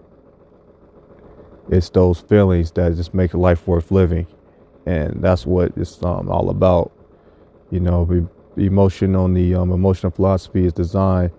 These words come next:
you know, to deal with certainty and to make the life worth living. Logic is there to deal with uncertainty and keep you alive. So you gotta have both. You gotta be alive, but you gotta live a life that you actually enjoy.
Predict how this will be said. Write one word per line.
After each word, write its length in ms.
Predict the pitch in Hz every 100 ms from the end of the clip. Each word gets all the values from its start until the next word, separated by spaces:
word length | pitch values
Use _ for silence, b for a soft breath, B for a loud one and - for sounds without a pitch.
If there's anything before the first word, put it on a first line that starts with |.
| b b b b b -
you 40 | 95
know, 120 | 92
to 60 | 87
deal 180 | 95 90
with 100 | 87
certainty 580 | 104 107 104 - 101
and 120 | 95 87
to 80 |
make 220 | 92 90 87 - -
the 100 | 92
life 420 | 90 92 92 -
worth 300 | 92 87 -
living. 340 | 98 90 85 87 b b -
Logic 540 | 95 101 90 92 80 - _ -
is 200 | 90 87
there 240 | 95 90
to 140 | 85 90
deal 140 | 92
with 120 | 87
uncertainty 800 | - 101 98 104 101 98 104 95 -
and 340 | 95 90 85 -
keep 220 | - 95
you 180 | 98 90
alive. 580 | 87 92 87 82 85 - _ b _
So 100 | 90
you 60 |
gotta 180 | 98 95
have 240 | 92 82 80
both. 240 | 101 -
You 60 | 85
gotta 200 | 87 87
be 140 | 90
alive, 520 | 85 92 117 95 87 -
but 300 | 120 117 -
you 60 |
gotta 280 | 80 90 90
live 280 | 90 92 87
a 20 |
life 340 | 90 95 90 -
that 220 | 90 -
you 120 | 92
actually 300 | 92 - 92
enjoy. 440 | 90 87 90 87